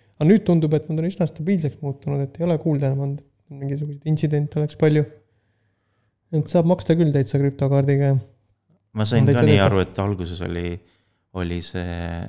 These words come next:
Speaker 2: see sõltus sellest, et, äh, mingit regu-, regulatsioonidest, et kas sai automaatselt nagu müüa või, või pidid, äh, top up ima. Aga nüüd nagu mõned saavad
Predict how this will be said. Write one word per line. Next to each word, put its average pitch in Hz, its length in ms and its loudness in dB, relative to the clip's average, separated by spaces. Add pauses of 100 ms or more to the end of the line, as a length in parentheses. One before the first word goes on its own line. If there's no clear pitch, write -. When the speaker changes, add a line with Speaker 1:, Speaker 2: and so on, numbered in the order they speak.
Speaker 2:
see 98 240 -6
sõltus 104 480 -6
sellest, 92 520 -6
et, 85 220 -10 (220)
äh, 92 200 -10 (560)
mingit 92 260 -6
regu-, 90 300 -4 (100)
regulatsioonidest, 90 1000 -6
et - 300 -8
kas 85 300 -8
sai 87 320 -4 (760)
automaatselt 90 720 -6
nagu 87 220 -8
müüa 95 400 -2 (320)
või, 82 340 -8
või 82 220 -10
pidid, 82 480 -10
äh, 85 180 -8
top 90 300 -8
up 92 240 -10
ima. 82 220 -8 (680)
Aga 82 480 -8 (720)
nüüd 92 300 -8
nagu 87 260 -10
mõned 90 320 -8
saavad 87 340 -10